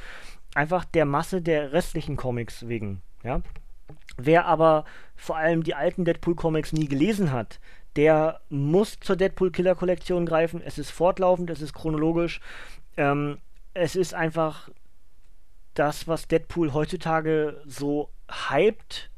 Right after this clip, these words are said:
und angehypt hat, ähm, wird hier einfach klar gemacht, wieso, weshalb, warum das eigentlich so war. Damals schon. Und warum damals keiner auf ihn aufmerksam wurde, ist eigentlich ein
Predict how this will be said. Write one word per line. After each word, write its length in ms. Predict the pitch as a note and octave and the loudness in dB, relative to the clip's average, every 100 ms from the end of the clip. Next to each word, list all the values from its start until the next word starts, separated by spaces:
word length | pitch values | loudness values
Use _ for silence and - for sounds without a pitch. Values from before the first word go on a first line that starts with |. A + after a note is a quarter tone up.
| - - - | -12 -14 -10
und 320 | D#3 C#3 - - - - | -6 -6 -8 -12 -14 -12
angehypt 920 | C#3+ C#3 F3 F3 D#3+ C#3+ D#3 D#3+ - C3+ | -2 2 2 4 4 6 4 4 -6 0
hat, 360 | F#3 - - - - - - - | 0 0 -6 -8 -8 -12 -14 -4
ähm, 440 | D3+ D3+ D3 C#3+ - - | 0 2 0 -4 -8 -12
wird 220 | C#3+ D#3+ | -4 -2
hier 260 | - E3+ F3 | 0 2 2
einfach 440 | D3 D#3+ D3 - - - - - - | 0 -2 -4 -8 -14 -14 -14 -14 -6
klar 240 | - C#3 | 2 4
gemacht, 320 | D3+ D3 C3+ - | 4 2 0 -4
wieso, 200 | B2+ C#3 | -2 -2
weshalb, 260 | C#3 C#3 | 0 -2
warum 280 | C3 B2+ D#3 | 0 2 2
das 160 | B2+ A#2 | 2 0
eigentlich 240 | A#2 A#2 | -2 -2
so 160 | A#2 A#2 | -4 2
war. 340 | C3+ B2 G2+ - - | 4 4 0 -8 6
Damals 380 | C#3 D3+ C3+ - | 6 8 4 0
schon. 240 | A#2 G2 - - - | -6 -6 -6 -8 -6
Und 100 | C3+ | -2
warum 340 | C#3 B2+ D#3+ D3 | -2 2 2 4
damals 420 | C#3+ D#3 D#3 - | 4 4 2 0
keiner 260 | D#3+ D3+ D3 | 0 2 0
auf 100 | C#3+ | -2
ihn 80 | |
aufmerksam 520 | C#3+ D3+ E3 D#3+ D#3 D3 | -2 -2 -2 -2 -2 0
wurde, 180 | D#3 | 0
ist 120 | D3 C#3 | 0 0
eigentlich 380 | C#3 C#3+ C3+ | -4 -4 -4
ein 380 | C#3 C3 B2+ A#2+ | -2 -2 -2 -4